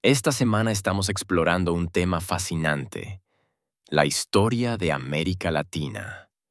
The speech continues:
Es un tema lleno de héroes, retos y momentos que definieron quiénes somos hoy. Hoy vamos a platicar sobre un hombre fundamental en nuestra historia,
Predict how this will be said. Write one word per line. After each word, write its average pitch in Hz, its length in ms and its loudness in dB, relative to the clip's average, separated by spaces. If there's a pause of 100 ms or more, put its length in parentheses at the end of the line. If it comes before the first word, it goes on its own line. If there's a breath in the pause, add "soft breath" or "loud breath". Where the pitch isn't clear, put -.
(580)
Es 117 200 2
un 143 140 4
tema 127 300 2
lleno 110 440 2
de 80 300 0
héroes, 71 680 -8 (560)
retos 92 960 0 (360)
y 107 120 4
momentos 113 640 2
que 110 100 0
definieron 92 580 0
quiénes 98 420 -2
somos 82 560 -2
hoy. 71 440 -4 (1000)
Hoy 151 180 6
vamos 156 300 2
a 117 60 0
platicar 101 520 2
sobre 98 300 2
un 113 160 2
hombre 117 280 2
fundamental 95 840 0
en 82 120 0
nuestra 80 300 -2
historia, - 720 -4